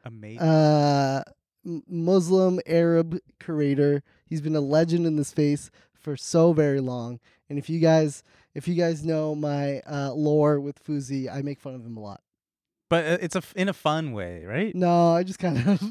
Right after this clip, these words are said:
Speaker 2: <laughs>
Speaker 1: Oh, do you actually, like, shit on him?
Speaker 2: I don't shit on him. I just, like, I, I'll take moments from his life
Speaker 1: Mm-hmm.
Speaker 2: and I'll just put 'em out there.
Speaker 1: In a humorous,
Speaker 2: No, I don't
Speaker 1: mocking
Speaker 2: even
Speaker 1: way.
Speaker 2: write anything. I don't even write anything. But the fact that I'm posting it gives it the context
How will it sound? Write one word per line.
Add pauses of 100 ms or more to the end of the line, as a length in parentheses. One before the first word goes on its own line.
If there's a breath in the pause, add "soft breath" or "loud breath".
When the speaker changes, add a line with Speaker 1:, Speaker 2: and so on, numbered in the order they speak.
Speaker 2:
<laughs>
Speaker 1:
Oh,
do
you
actually,
like,
shit
on
him? (180)
Speaker 2:
I
don't
shit
on
him.
I
just,
like,
I, (880)
I'll
take
moments
from
his
life (140)
Speaker 1:
Mm-hmm. (140)
Speaker 2:
and
I'll
just
put
'em
out
there. (180)
Speaker 1:
In
a
humorous,
Speaker 2:
No,
I
don't
Speaker 1:
mocking
Speaker 2:
even
Speaker 1:
way.
Speaker 2:
write
anything. (120)
I
don't
even
write
anything.
But
the
fact
that
I'm
posting
it
gives
it
the
context